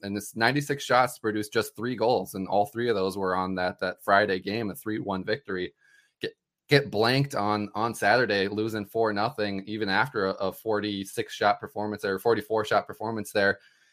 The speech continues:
is, is frustrating. I, I mentioned it before. It's, it's weighing heavy on quite a few guys, and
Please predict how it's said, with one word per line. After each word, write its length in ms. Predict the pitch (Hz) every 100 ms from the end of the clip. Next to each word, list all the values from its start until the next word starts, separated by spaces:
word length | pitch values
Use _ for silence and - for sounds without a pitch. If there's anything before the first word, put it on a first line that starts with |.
| _
is, 360 | 127 123 117 -
is 200 | 139 139
frustrating. 560 | - 147 196 110 92 98
I, 120 | 101
I 160 | 104 107
mentioned 300 | 113 113 120
it 80 | 107
before. 400 | 98 104 127 104
It's, 240 | - - -
it's 240 | 104 - _ 123
weighing 400 | 101 117 120 104
heavy 300 | 107 127 107
on 120 | 95
quite 160 | 113 107
a 60 |
few 200 | 104 113
guys, 440 | 95 92 113 104 101
and 180 | 95